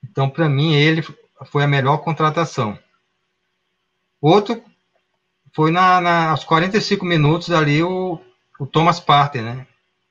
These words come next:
No final da janela, o Arsenal pagou aquela multa rescisória, se não me engano, de cinquenta e cinco milhões, foi a contratação mais cara. É já um jogador já mais tarimbado, um jogador que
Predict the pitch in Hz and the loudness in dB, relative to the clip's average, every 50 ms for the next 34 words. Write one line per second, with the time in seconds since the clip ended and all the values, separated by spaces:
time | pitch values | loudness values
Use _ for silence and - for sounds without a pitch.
0 | _ _ _ _ - 113 117 - - - 120 123 147 160 170 160 151 127 139 135 | _ _ _ _ -20 -20 -20 -18 -12 -8 -4 0 0 2 2 2 0 0 0 -2
1 | 127 120 127 139 156 156 160 170 165 - _ _ _ _ _ _ _ _ _ _ | -2 0 0 0 0 0 0 -2 -6 -10 _ _ _ _ _ _ _ _ _ _
2 | _ _ _ _ _ - 127 120 123 131 135 135 - 135 123 - 139 135 123 113 | _ _ _ _ _ -10 -4 -2 0 0 0 0 -2 -6 -4 0 0 0 0 0
3 | 117 135 151 156 151 - 139 131 131 123 117 117 135 147 147 139 123 120 113 - | -2 -2 0 -2 -2 -2 -4 -2 -2 -2 -2 -2 -2 -4 -4 -4 -6 -6 -8 -10
4 | - 110 101 110 117 131 147 160 160 165 147 - _ _ _ _ _ _ _ _ | -12 -12 -8 -4 -2 0 0 0 -2 -4 -8 -12 _ _ _ _ _ _ _ _
5 | _ _ - 110 113 117 117 120 131 127 123 - - - - 135 139 135 135 123 | _ _ -12 -10 -8 -6 -6 -4 -4 -6 -6 -8 -12 -8 -4 -4 -4 -4 -4 -8
6 | - - 127 - - 120 110 110 120 131 147 160 147 - - - 117 113 113 110 | -8 -10 -12 -10 -8 -8 -8 -6 -4 -4 -4 -4 -6 -8 -12 -10 -10 -8 -8 -8
7 | 107 107 - _ _ _ _ _ _ _ _ _ _ _ _ - 110 110 - 123 | -10 -14 -18 _ _ _ _ _ _ _ _ _ _ _ _ -14 -8 -4 -2 -2
8 | 117 - 113 - - 113 110 127 139 139 - - - 120 120 123 139 147 156 143 | -2 -2 -4 -6 -6 -4 -2 0 -2 -2 -2 -4 -4 -2 0 2 2 0 -2 -4
9 | - _ _ _ _ _ _ _ _ _ _ _ _ _ _ _ _ _ _ _ | -10 _ _ _ _ _ _ _ _ _ _ _ _ _ _ _ _ _ _ _
10 | - 127 131 131 120 - 135 139 139 139 123 135 135 127 131 123 113 117 127 123 | -6 -2 -2 -2 0 0 2 2 4 4 4 2 2 2 0 -2 -2 -2 -4 -4
11 | 104 113 123 127 123 120 120 123 123 120 117 110 - - - - _ _ _ _ | -2 -2 -2 -2 0 0 0 0 0 -2 -4 -8 -10 -12 -18 -20 _ _ _ _
12 | _ _ - 131 127 127 127 123 110 113 120 135 156 170 170 165 139 135 135 127 | _ _ -2 -2 0 0 0 0 0 2 2 4 4 4 2 2 0 0 0 0
13 | 131 123 123 135 139 139 - - 131 123 120 113 | 0 -2 -2 -2 -4 -4 -6 -8 -8 -8 -8 -8